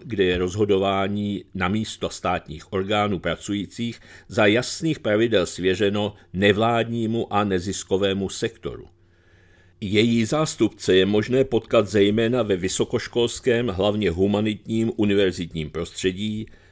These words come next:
v neziskových organizacích závislých na grantech, v nadacích, ve svobodných povoláních, na veřejnosti v kavárnách, restauracích, knihovnách a levných klubových prostorách.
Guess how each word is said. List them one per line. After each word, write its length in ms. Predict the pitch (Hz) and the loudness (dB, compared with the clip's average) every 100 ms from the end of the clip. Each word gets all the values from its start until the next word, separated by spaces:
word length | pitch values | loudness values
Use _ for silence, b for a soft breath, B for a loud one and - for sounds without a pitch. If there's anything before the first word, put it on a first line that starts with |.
| b | b
v 120 | 82 | 2
neziskových 840 | 110 113 120 - 120 90 82 - | 4 4 2 0 0 0 -2 -2
organizacích 920 | 110 104 113 120 113 117 - 117 117 92 | 0 0 0 0 0 -2 -4 -6 -4 -2
závislých 720 | 95 95 95 - 95 107 - | 0 2 0 -4 -4 -4 -4
na 100 | 82 | -4
grantech, 640 | 98 98 101 - 98 - b b b | -2 -2 -2 -4 -6 -8 b b b
v 120 | - | -2
nadacích, 840 | 202 208 123 - 113 117 120 - b b - | 0 2 0 -2 -6 -6 -6 -10 b b -2
ve 140 | 92 | 0
svobodných 600 | - 107 101 92 80 78 | 2 2 4 4 2 -6
povoláních, 920 | - 92 107 110 113 110 110 113 - - b b | -2 2 2 2 0 -2 -4 -4 -8 -16 b b
na 140 | 90 | 0
veřejnosti 680 | 101 101 101 90 87 - 76 | 4 4 4 2 -4 -8 -12
v 80 | - | -2
kavárnách, 880 | 92 95 107 110 107 107 110 110 - | 0 4 4 2 0 0 -2 -4 -6
restauracích, 1000 | 82 - 104 101 98 - - 95 - - | -6 -4 0 2 2 -4 -8 -8 -10 -6
knihovnách 840 | 90 82 85 90 85 85 101 - b b - | -2 0 0 -2 -4 -6 -10 -16 b b -2
a 100 | 85 | 0
levných 560 | 90 92 95 104 113 | 2 2 0 -2 -4
klubových 580 | - 95 85 85 92 - | -4 -2 0 -2 -4 -6
prostorách. 840 | 104 104 - 67 65 - - - | -4 -4 -4 -10 -10 -14 -18 -20